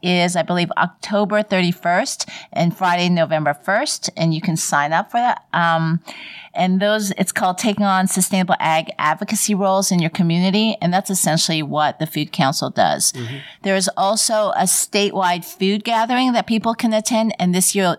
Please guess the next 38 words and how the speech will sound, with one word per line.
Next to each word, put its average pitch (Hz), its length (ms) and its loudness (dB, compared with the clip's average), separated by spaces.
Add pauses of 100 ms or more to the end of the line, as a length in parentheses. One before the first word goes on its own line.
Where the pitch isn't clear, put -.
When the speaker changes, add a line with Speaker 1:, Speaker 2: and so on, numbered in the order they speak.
Speaker 1:
it's 170 160 0
at 151 160 0
Rocky 180 380 0
Mount, 180 360 2
and 175 140 0
that's 165 200 0
December 165 520 0 (120)
fifth 190 320 -2 (120)
and 160 180 0
sixth. - 500 -2 (520)
You 190 160 0
can 196 260 0
look 196 240 0
at - 240 -2
community 185 600 2
food 170 380 0
strategies 233 960 -2 (140)
dot - 280 0
com 202 460 0 (500)
or 190 140 0
dot 180 300 0
O 190 100 0
R 190 120 2
G, 190 200 0
I'm 180 120 2
sorry, 208 520 2
and 165 240 0
they 175 80 2
will 170 80 2
have 175 160 0
more 156 140 2
information. 220 640 0 (580)
Our, 247 680 0
um, 170 320 0
website 180 520 0 (100)
is 165 200 0
Davidson 180 760 0
County 160 600 0